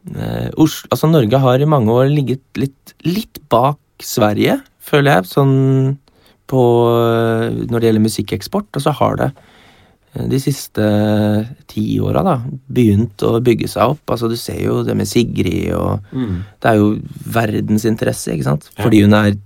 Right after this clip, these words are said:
Speaker 1: fantastisk flink, selvfølgelig, men jeg tror også at, eh, at folka bak jobber det mer mot utlandet også.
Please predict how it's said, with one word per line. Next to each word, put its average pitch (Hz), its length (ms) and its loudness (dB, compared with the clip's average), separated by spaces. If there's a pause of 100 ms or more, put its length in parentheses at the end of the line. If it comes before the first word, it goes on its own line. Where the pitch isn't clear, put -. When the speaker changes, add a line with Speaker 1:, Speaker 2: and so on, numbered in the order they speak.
Speaker 1:
fantastisk - 720 -8
flink, 120 280 0
selvfølgelig, 135 520 0
men 123 300 2 (680)
jeg - 100 0
tror 139 240 4
også 120 300 2
at, - 220 -8
eh, 123 960 2
at - 120 -6
folka 104 420 2
bak 117 300 2 (1000)
jobber 120 540 2
det 117 100 2
mer 107 140 2
mot 110 140 0
utlandet 123 380 -2
også. - 340 -4